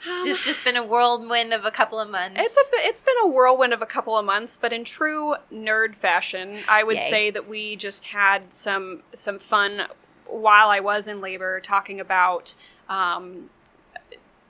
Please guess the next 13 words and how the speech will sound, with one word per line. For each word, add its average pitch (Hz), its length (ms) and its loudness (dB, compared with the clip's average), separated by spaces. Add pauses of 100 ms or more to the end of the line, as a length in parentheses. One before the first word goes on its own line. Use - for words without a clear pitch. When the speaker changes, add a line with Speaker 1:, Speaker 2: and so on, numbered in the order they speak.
(240)
Speaker 1:
you 220 140 -8
know, 196 280 -4 (140)
other 233 220 4
famous 214 420 -10
people 202 280 -14
that 190 120 -14
happened 196 300 -10
to 185 40 -18
be 190 100 -14
born 185 320 -10
on 185 120 -12
his 208 120 -20
birthday. 185 520 -8